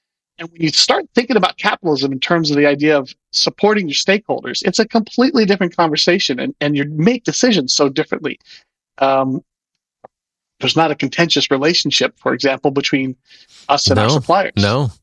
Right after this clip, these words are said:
Speaker 1: Um, it's, uh, because we wanna act in the best interest of our suppliers. We don't wanna play one stakeholder off of another, right? In, in the obvious example that happens a lot in the industry is playing the customer, the end customer, against a manufacturer. That's, um, some would say that's the role of a dealer.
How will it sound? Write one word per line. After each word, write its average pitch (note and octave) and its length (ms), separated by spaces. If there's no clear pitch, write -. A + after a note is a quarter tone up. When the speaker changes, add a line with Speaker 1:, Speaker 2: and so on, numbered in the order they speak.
Speaker 1:
Um, D3 480
it's, D3+ 340
uh, D#3 140
because E3+ 400
we F3+ 100
wanna F#3 220
act E3+ 260
in E3+ 120
the D#3+ 80
best D#3+ 260
interest D3 280
of C3 80
our C3 120
suppliers. D3 580
We D#3+ 60
don't E3 100
wanna D#3+ 140
play F3 320
one D#3+ 280
stakeholder D3 500
off C#3+ 200
of D3 80
another, D3+ 400
right? D#3 200
In, D3+ 200
in C#3 120
the C#3+ 200
obvious D#3+ 380
example D3 400
that C3 100
happens C#3+ 300
a D#3 40
lot G#3 220
in D#3 60
the C#3+ 40
industry C3 300
is B2+ 100
playing D#3 240
the C#3+ 80
customer, D3 640
the D3 100
end E3 200
customer, D3 400
against C3+ 300
a C#3+ 40
manufacturer. C#3+ 760
That's, - 360
um, - 300
some C#3 140
would C#3 120
say D3+ 140
that's E3 200
the F3 100
role F#3+ 200
of F3+ 60
a G3+ 60
dealer. A#3+ 360